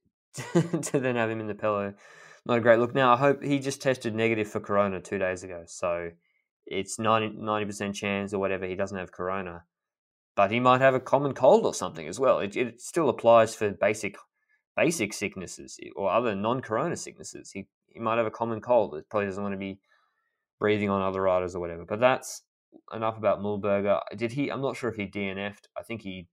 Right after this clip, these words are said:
did abandon, um, in the end because, yeah, he was really, really unwell. Any last thoughts on stage eleven of the Tour de France, Benji? It promised to be a pretty boring stage,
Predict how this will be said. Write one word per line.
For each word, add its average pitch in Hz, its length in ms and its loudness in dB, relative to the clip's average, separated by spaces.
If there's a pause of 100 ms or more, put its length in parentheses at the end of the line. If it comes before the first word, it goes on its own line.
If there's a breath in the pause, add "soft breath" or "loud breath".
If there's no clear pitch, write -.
(140)
did 95 160 -2
abandon, 90 540 -8 (420)
um, 87 360 -18 (600)
in 101 160 -8
the 87 160 -10
end 87 260 -12 (580)
because, 87 400 -10
yeah, 87 160 -2
he 90 180 -6
was 85 500 -10
really, 101 300 -4 (260)
really 104 220 -2
unwell. 92 480 -4 (1120)
Any 127 160 0
last 120 300 2
thoughts 120 320 -2
on 107 220 0
stage 110 380 2
eleven 104 280 2
of 104 60 -4
the 104 80 -8
Tour 107 180 -2
de 101 60 -6
France, 101 320 -2
Benji? 104 380 -4
It - 140 -8
promised 135 480 0
to 104 60 -6
be 95 200 -2
a 90 40 -6
pretty 120 300 -4
boring 95 360 -2
stage, 95 540 0